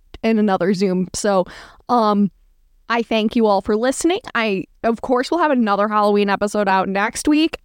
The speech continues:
It will be a banger because Halloween is my favorite. Um, I know I missed two weeks, but that's 'cause I was frankly enjoying myself with, like, real people that I see and,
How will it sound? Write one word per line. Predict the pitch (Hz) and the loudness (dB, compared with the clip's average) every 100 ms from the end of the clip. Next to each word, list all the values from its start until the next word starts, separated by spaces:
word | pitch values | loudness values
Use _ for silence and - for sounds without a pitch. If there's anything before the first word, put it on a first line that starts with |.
| - | -4
It | 208 | -2
will | - 190 | 0 0
be | 170 | 2
a | 175 | 0
banger | 226 262 254 254 254 | 0 2 2 2 0
because | 220 214 - | -2 -4 -2
Halloween | 196 180 180 180 180 | 0 0 2 2 0
is | - 180 170 | 0 -2 0
my | 277 | -2
favorite. | 285 262 262 262 - - - - _ 226 | 0 0 2 0 -2 -10 -20 -20 _ 0
Um, | 226 202 | 2 2
I | 202 | 0
know | 220 | 0
I | 247 | 0
missed | 262 - | 0 0
two | - 262 | 0 2
weeks, | 254 - | 2 -2
but | 214 | -2
that's | 202 - | -2 -2
'cause | 226 | -4
I | 196 185 | 0 2
was | 180 175 - - _ _ _ _ _ _ _ - | 0 -2 -10 -16 _ _ _ _ _ _ _ -12
frankly | - 220 208 202 | -4 0 2 2
enjoying | 202 185 175 | 2 0 0
myself | 180 190 180 180 - | 0 0 0 -2 -2
with, | 151 | -2
like, | - 185 | -2 -2
real | 220 220 | 0 0
people | - 233 220 | 0 0 0
that | 196 185 | 0 0
I | 190 | 0
see | - 226 208 | 0 0 0
and, | 190 180 | 2 0